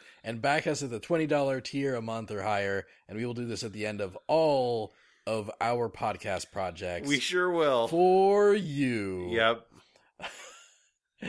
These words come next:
Speaker 1: Thanks to all of our special thanks patrons, and thanks to everyone listening. Uh,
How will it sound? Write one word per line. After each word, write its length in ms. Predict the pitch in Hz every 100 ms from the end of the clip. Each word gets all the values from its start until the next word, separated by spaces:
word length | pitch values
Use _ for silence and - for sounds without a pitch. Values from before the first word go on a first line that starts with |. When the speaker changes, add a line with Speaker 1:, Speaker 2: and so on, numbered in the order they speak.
| 311 220 -
Speaker 1:
Thanks 500 | 208 214 180 - - - _
to 80 | 143
all 320 | 160 202 196
of 100 | 190
our 120 | 170 170
special 360 | - 160 147
thanks 280 | 143 143 120
patrons, 480 | 135 123 123 120 110
and 120 | 104
thanks 220 | 123 113
to 60 | 127
everyone 300 | 147 135 123
listening. 600 | 120 - 113 110 110 98 _ _ _ -
Uh, 540 | 101 98 95 92 95